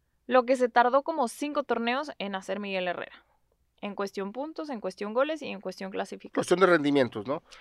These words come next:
Speaker 1: Entonces, realmente, para mí, América y Cruz Azul deberían de ser los que juegan la final. No, el, el fútbol mexicano no es de
Speaker 2: Yo, yo,
Speaker 1: merecimientos.
Speaker 2: yo, eh,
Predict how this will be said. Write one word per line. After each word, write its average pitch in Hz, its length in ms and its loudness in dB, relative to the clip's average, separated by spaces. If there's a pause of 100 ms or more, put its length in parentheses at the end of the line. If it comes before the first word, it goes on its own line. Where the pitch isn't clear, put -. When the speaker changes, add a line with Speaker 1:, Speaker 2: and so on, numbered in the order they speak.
(300)
Speaker 1:
Entonces, 247 520 0 (380)
realmente, 285 960 8 (220)
para 208 220 2
mí, 220 120 2
América 285 320 0
y 277 60 -2
Cruz 240 220 -2
Azul 240 340 2
deberían 233 420 6
de 254 100 6
ser 247 200 4
los 247 180 2
que 214 80 -6
juegan 185 240 6
la 208 80 4
final. 294 380 4 (200)
No, 254 500 8
el, 277 180 10
el 254 160 8
fútbol 262 340 8
mexicano 262 600 6
no 233 240 2
es 208 140 0
de 208 60 -2
Speaker 2:
Yo, - 20 -4
yo, 214 40 -2
Speaker 1:
merecimientos. 233 760 0
Speaker 2:
yo, - 120 0
eh, - 40 0